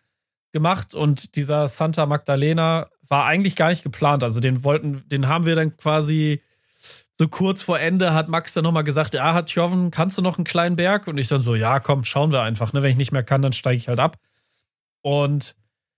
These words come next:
ja, da haben wir uns dann noch mal hochgekurbelt. Und das war ein ganz fieser Hügel, sag ich ganz ehrlich. Also wenn ich jetzt hier auch, äh, noch mal bei Komoot gucke, der hat eigentlich so durchschnittlich, glaub ich, sieben, acht,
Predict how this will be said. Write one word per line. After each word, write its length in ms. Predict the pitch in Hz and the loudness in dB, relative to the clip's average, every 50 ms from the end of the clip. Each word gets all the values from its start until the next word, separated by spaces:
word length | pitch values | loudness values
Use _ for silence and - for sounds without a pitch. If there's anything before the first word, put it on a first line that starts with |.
| _ _ _ _ _ _ _ _ _ _ _ _ _ _ _ _ _ _ | _ _ _ _ _ _ _ _ _ _ _ _ _ _ _ _ _ _
ja, 180 | 147 156 160 175 | -2 0 0 0
da 160 | 156 135 127 | 0 0 0
haben 160 | 143 151 165 | 0 0 0
wir 60 | 190 202 | 0 0
uns 120 | 196 - | 0 0
dann 120 | 214 202 | 0 0
noch 100 | 208 226 | 0 0
mal 160 | 214 220 233 233 | 0 0 2 2
hochgekurbelt. 760 | 240 285 262 - - 170 - - 151 139 127 117 123 123 131 | 0 0 -2 -2 -2 -2 -2 0 0 0 2 2 0 0 0
Und 120 | 139 143 | 0 0
das 200 | 175 220 - - | 0 0 0 0
war 80 | 214 190 | -2 -2
ein 120 | 175 160 | -2 0
ganz 240 | 156 160 196 - - | -2 -2 0 -2 -4
fieser 400 | - - 220 214 196 220 214 202 | -4 -2 -2 -2 0 0 0 0
Hügel, 300 | 180 208 208 202 214 196 | 2 0 0 0 0 0
sag 160 | 175 170 160 | 0 0 0
ich 100 | 151 - | 0 0
ganz 220 | - 151 143 - 151 | 0 0 0 0 2
ehrlich. 360 | 139 143 165 180 196 185 147 | 2 2 2 2 2 0 0
Also 120 | 139 135 | 0 0
wenn 80 | 147 151 | 0 0
ich 80 | 143 | 0
jetzt 160 | 151 143 - - | 0 0 0 0
hier 160 | 151 147 139 | 0 0 2
auch, 280 | 143 147 139 98 92 | 2 0 0 -2 -6
äh, 440 | - 131 143 139 139 139 139 139 135 123 - _ _ _ | -4 -2 0 2 2 2 2 0 -2 -2 -6 _ _ _
noch 120 | - 131 | -2 0
mal 120 | 127 143 135 | 0 0 2
bei 160 | 139 139 127 | 0 0 -2
Komoot 440 | - - 156 143 151 156 160 160 - | -2 -2 -2 0 0 0 0 -2 -4
gucke, 400 | - 175 156 - 165 160 156 156 | -6 -6 -4 -2 0 0 0 0
der 180 | - 139 123 | 0 0 0
hat 140 | 131 143 - | 0 0 -2
eigentlich 200 | 127 135 143 139 | -2 -2 -2 0
so 100 | - 143 | 0 0
durchschnittlich, 640 | 127 135 143 156 151 - - 165 143 - - 147 131 | 0 0 0 0 0 0 0 2 2 2 2 -2 -2
glaub 200 | - 156 143 135 | 0 0 0 2
ich, 100 | 135 117 - | 0 0 -2
sieben, 440 | - 147 156 156 151 147 147 143 107 | 0 0 2 2 2 0 0 -2 -2
acht, 340 | 139 156 - 87 85 - | -2 0 0 -2 -2 -4